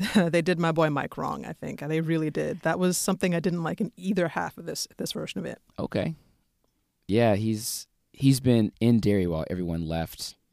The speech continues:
Speaker 2: to pursue various successful careers. Richie
Speaker 1: Mm-hmm.
Speaker 2: is still just the Joker, but he does have a side story that was surprising for me.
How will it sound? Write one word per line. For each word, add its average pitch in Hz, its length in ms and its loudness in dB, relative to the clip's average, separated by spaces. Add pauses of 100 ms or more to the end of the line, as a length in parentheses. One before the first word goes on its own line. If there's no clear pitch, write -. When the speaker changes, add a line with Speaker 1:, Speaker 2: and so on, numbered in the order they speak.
(140)
Speaker 2:
to 87 100 0
pursue 85 460 0
various 82 340 2
successful - 420 -2
careers. 78 720 -2
Richie 87 300 0
Speaker 1:
Mm-hmm. 85 60 4
Speaker 2:
is - 80 0
still 78 280 -2
just - 280 -8
the - 60 -8
Joker, 120 680 2 (720)
but 135 80 4
he 131 80 6
does 180 160 4
have 131 160 4
a 110 60 2
side 107 260 2
story 82 400 0
that 82 160 -2
was 80 140 -2
surprising 82 400 -4
for 82 160 -6
me. 82 240 -4